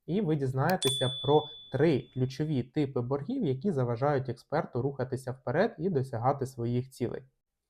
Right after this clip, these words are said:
У цьому відео ми поговоримо про три ключові типи боргів, які можуть бути абсолютно у кожного експерта. І також протягом усього відео ви отримаєте ключові рекомендації з приводу того,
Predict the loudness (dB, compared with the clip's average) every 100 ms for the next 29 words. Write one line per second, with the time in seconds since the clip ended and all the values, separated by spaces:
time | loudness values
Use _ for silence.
0 | -20 _ _ _ -2 4 6 6 4 2
1 | 4 4 2 0 0 2 6 6 6 2
2 | 0 0 -2 0 2 2 2 -2 -4 -4
3 | -4 -4 -2 -2 -2 -2 -2 -2 -2 -2
4 | 0 -2 -2 -2 2 2 4 0 0 -4
5 | -2 -2 -2 -6 -6 -4 0 0 -2 -4
6 | -2 -2 4 4 4 -2 -4 -6 -6 -14
7 | -4 2 2 2 -4 -6 -12 -20 _ -2
8 | -2 0 0 0 0 0 2 0 2 2
9 | 0 0 2 4 2 4 4 4 4 2
10 | 2 0 0 2 2 0 -4 -4 -6 -6
11 | -4 0 0 -2 -4 -2 0 -2 0 -2
12 | -2 0 0 2 2 2 2 4 2